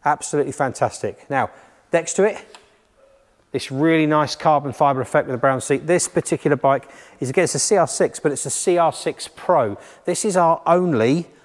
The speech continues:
manual electric motorcycle. So for somebody who still likes gears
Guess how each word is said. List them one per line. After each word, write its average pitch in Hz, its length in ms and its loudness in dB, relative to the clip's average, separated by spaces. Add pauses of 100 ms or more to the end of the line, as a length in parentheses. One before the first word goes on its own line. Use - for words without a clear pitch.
(120)
manual 165 680 0
electric 147 400 -4
motorcycle. 135 680 -2 (1080)
So 151 200 0
for 135 280 -2 (160)
somebody 190 320 0
who 165 180 -4
still 170 340 0
likes 156 300 0
gears 160 560 -2